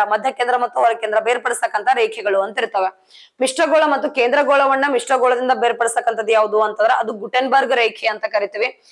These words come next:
ಸಿಯಾಲ್ ಮತ್ತು ಸೀಮಾ ವಲಯಗಳನ್ನ ಬೇರ್ಪಡಿಸತಕ್ಕಂಥ ರೇಖೆ ಯಾವುದು ಅಂತ ಕೊನಾರ್ಡ್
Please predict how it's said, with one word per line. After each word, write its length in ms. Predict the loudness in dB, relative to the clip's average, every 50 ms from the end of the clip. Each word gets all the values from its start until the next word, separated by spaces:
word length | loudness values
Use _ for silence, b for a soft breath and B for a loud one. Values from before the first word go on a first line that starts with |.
| b b b -8
ಸಿಯಾಲ್ 380 | -4 0 4 4 4 4 4
ಮತ್ತು 240 | 2 0 0 -2 -2
ಸೀಮಾ 340 | -2 -2 -2 0 0 2 2
ವಲಯಗಳನ್ನ 520 | 2 2 2 2 2 2 0 0 0 0 0
ಬೇರ್ಪಡಿಸತಕ್ಕಂಥ 680 | 0 0 -2 -2 -4 -4 -2 -2 -2 -2 -2 -2 0 0 0
ರೇಖೆ 300 | 0 -2 -4 -2 0 2
ಯಾವುದು 280 | 2 2 2 2 0
ಅಂತ 180 | 0 0 0 0 -2 -2 -2 -2
ಕೊನಾರ್ಡ್ 380 | 0 2 2 2 2 2 2